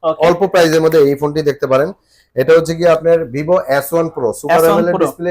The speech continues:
Speaker 2: in display ফিঙ্গার, চার হাজার পাঁচশো মিলিয়ন ব্যাটারি এবং Snapdragon প্রসেসর ইউজ করা হয়েছে ভাই। এটা খুব চমৎকার একটি ফোন, ফ্ল্যাগশিপ ফোন।
Speaker 1: আচ্ছা।
Speaker 2: এটা অফারে দিয়ে দিব নয় হাজার টাকা ভাই আজকে।
Speaker 1: নয় হাজার?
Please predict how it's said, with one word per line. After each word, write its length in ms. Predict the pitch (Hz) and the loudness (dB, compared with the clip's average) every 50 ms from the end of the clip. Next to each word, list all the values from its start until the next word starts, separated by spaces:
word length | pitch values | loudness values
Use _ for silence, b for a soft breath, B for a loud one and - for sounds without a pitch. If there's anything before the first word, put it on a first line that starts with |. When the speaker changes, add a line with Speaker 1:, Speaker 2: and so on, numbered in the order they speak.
| 175 160 | -6 -6
Speaker 2:
in 60 | 151 147 | -8 -10
display 260 | 147 - 165 170 165 156 | -12 -12 -10 -10 -10 -8
ফিঙ্গার, 220 | 147 147 156 165 | -8 -6 -6 -6
চার 180 | 160 160 143 143 | -6 -6 -8 -8
হাজার 200 | 143 143 156 156 | -6 -4 -6 -4
পাঁচশো 300 | 156 - 143 143 - 156 | -4 -6 -8 -8 -8 -8
মিলিয়ন 280 | 156 156 156 165 160 151 | -8 -4 -4 -4 -2 -2
ব্যাটারি 360 | 147 143 143 147 151 185 208 202 _ _ _ _ _ _ | -4 -4 -4 -4 -6 -6 -8 -12 _ _ _ _ _ _
এবং 180 | 131 127 147 156 151 - | -10 -8 -8 -8 -8 -10
Snapdragon 600 | 143 143 - - 160 160 156 156 156 151 156 156 | -14 -16 -8 -6 -6 -4 -2 -2 -2 -2 -4 -6
প্রসেসর 420 | 151 - 156 147 151 143 139 151 139 | -6 -8 -10 -10 -10 -10 -8 -8 -8
ইউজ 280 | 131 143 160 156 - | -4 -2 -2 -2 -2
করা 200 | - 160 156 151 | -2 -2 0 0
হয়েছে 240 | 147 143 135 - - | 2 0 0 -2 -2
ভাই। 140 | 127 131 127 120 | -2 0 0 0
এটা 140 | 123 - 147 | 0 0 -4
খুব 160 | - 170 165 - - | -6 -10 -12 -6 -4
চমৎকার 360 | 180 175 180 175 - 202 185 | -4 -4 -4 -4 -4 -2 -2
একটি 200 | 175 165 - 147 | -2 -2 -4 -8
ফোন, 220 | - - 120 110 | -12 -12 -12 -12
ফ্ল্যাগশিপ 360 | 104 131 131 127 - - 120 - - | -6 -6 -6 -6 -6 -10 -18 -18 -18
ফোন। 120 | 101 90 - _ _ - | -20 -20 -20 _ _ -6
Speaker 1:
আচ্ছা। 240 | 156 151 - - - - _ - | -6 -6 -6 -10 -18 -20 _ -6
Speaker 2:
এটা 160 | 147 175 175 170 | -2 2 4 4
অফারে 240 | 165 165 170 170 165 | 4 4 2 0 0
দিয়ে 140 | 170 170 | 0 -2
দিব 120 | 170 175 180 | -2 -2 -2
নয় 200 | 165 151 156 160 | -2 0 0 0
হাজার 200 | 165 160 160 160 | 2 2 0 0
টাকা 200 | 160 139 127 117 | 0 -2 -2 -2
ভাই 140 | 113 110 107 | -2 -2 -2
আজকে। 140 | 104 92 | -2 -2
Speaker 1:
নয় 140 | - 180 202 | -2 -2 -2
হাজার? 360 | 208 226 233 208 226 185 143 | -2 -2 -2 0 0 0 0